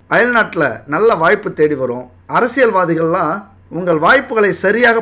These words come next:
பயன்படுத்திக் கொள்வீர்கள். ஒரு விஷயம் நீங்களே வேணான்னு சொன்னாலும் அதுவாக வந்து சிக்கும். அதுவாக உங்களை தேடி வரும். அப்போதும் நீங்க மறுத்து விடாதீர்கள். அதை அடைய முயற்சி பண்ணுங்க.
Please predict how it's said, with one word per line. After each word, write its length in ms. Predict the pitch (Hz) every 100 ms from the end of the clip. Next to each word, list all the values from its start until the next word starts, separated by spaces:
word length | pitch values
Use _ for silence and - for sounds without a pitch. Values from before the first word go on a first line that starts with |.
| 226
பயன்படுத்திக் 460 | 190 220 185 165
கொள்வீர்கள். 440 | 165 151 143 120 107 - _
ஒரு 160 | 165 175
விஷயம் 460 | 202 277 262 202 240 269 - _ -
நீங்களே 540 | 170 240 247 233 254 202 - - 143
வேணான்னு 380 | 180 220 220 220
சொன்னாலும் 400 | 185 175 190 170 147
அதுவாக 340 | 143 185 185
வந்து 300 | 190 160 147 117 - - -
சிக்கும். 400 | 180 165 214 - - _
அதுவாக 360 | 143 196 240 247
உங்களை 300 | 233 196 180 165
தேடி 280 | 185 226 220
வரும். 280 | 165 101 - - 139
அப்போதும் 540 | - - 226 220 226
நீங்க 180 | 190 160 123 98 - -
மறுத்து 420 | 143 202 214 202
விடாதீர்கள். 500 | 170 147 143 127 110 -
அதை 260 | 135 139 127 107 - - _
அடைய 260 | - 160 202
முயற்சி 280 | 156 170 -
பண்ணுங்க. 340 | - 127 110